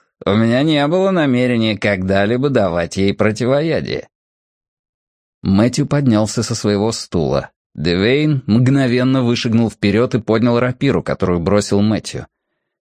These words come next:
А Мэтью в этот момент осознал, что рука его, как ни странно, не сломана.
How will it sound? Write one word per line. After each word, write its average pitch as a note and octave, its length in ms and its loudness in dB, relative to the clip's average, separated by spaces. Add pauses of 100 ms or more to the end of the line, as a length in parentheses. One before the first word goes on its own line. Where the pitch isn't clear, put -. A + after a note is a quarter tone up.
А E2+ 100 -4
Мэтью A#2+ 440 2
в - 20 0
этот A#2+ 240 -2
момент A2+ 420 2
осознал, G2 720 -2
что - 280 -2
рука D#3 340 -2
его, G#2 240 0
как - 200 -6
ни A2 120 4
странно, G2 480 0
не G#2 180 0
сломана. A#2 680 -2